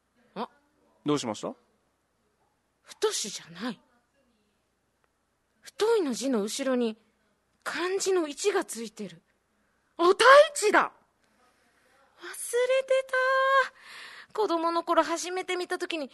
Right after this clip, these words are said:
Speaker 1: 太って呼んで、そのまま太で覚えてた。お母さんに太一だよって言われたっけ。
Speaker 2: 道理で何年探しても見つからないわけですね。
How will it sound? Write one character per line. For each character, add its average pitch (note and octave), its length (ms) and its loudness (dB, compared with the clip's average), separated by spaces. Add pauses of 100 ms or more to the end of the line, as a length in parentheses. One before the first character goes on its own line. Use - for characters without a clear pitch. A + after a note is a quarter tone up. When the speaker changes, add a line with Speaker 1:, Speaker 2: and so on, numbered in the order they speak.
(140)
Speaker 1:
太 - 160 -2
っ - 20 2 (500)
て C4+ 340 -12
呼 E4+ 140 -4
ん F4+ 200 -6
で、 F#4+ 400 0
そ D#4 160 -8
の D#4+ 120 -6
ま E4 100 -6
ま E4+ 120 0
太 - 240 -10
で - 0 -
覚 F#4+ 640 -2 (180)
え - 20 -12
て B4 140 0 (1600)
た。 - 60 -10
お B3+ 80 -8
母 A3 240 -6
さ B3+ 160 -4
ん C4+ 60 -2
に C#4 80 -2
太 C#4+ 220 -4
一 E4+ 200 -6
だ D4 120 2
よ C#4 180 0
っ E4 40 -4
て D#4+ 160 -10
言 C#4+ 120 -4
わ C#4+ 80 -2
れ D4 100 -4
た E4+ 120 -8
っ - 40 -14 (120)
け。 D#4+ 140 -16 (1200)
Speaker 2:
道 C#3 260 0
理 C#3 100 -2
で B2+ 120 -6
何 D3+ 240 0
年 D#3 160 -2
探 D3+ 220 -6
し - 100 -12
て F3 80 -4
も E3+ 320 2 (280)
見 A2+ 100 -14
つ - 80 -16
か A2+ 100 -12
ら A2 80 -10
な A#2 100 -8
い B2+ 40 -4
わ C3 100 -4
け D3+ 100 -8
で A#2 100 -10
す - 100 -16
ね。 A#2 220 -12